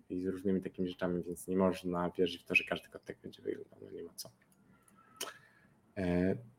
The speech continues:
tak, e, a, no to chyba tyle, jeżeli chodzi o Apollo Client. E,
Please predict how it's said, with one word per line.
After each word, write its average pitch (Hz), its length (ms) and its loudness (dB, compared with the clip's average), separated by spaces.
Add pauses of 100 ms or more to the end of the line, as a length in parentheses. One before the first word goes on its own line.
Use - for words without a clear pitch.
(680)
tak, 90 540 12 (100)
e, 95 480 12 (1300)
a, 95 280 12
no 185 120 8
to 196 80 8
chyba 175 160 10
tyle, 110 200 12
jeżeli 87 180 8
chodzi 87 200 4
o - 20 8
Apollo 87 300 4
Client. 95 520 4
E, 85 380 -2